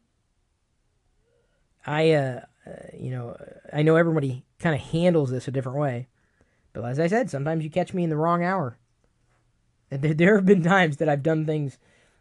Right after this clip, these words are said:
and, and, and been impetuous with my decisions when I shouldn't have.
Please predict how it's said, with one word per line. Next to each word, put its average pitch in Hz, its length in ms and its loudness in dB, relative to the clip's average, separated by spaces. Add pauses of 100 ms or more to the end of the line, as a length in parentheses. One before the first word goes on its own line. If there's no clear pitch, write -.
and, 135 300 -4
and, 131 220 -6
and 135 200 -4
been 143 180 2
impetuous 147 720 -2 (380)
with 143 180 0
my 135 100 -2
decisions 123 520 -6 (240)
when 147 160 0
I 127 80 -2
shouldn't 120 320 -6
have. - 260 -14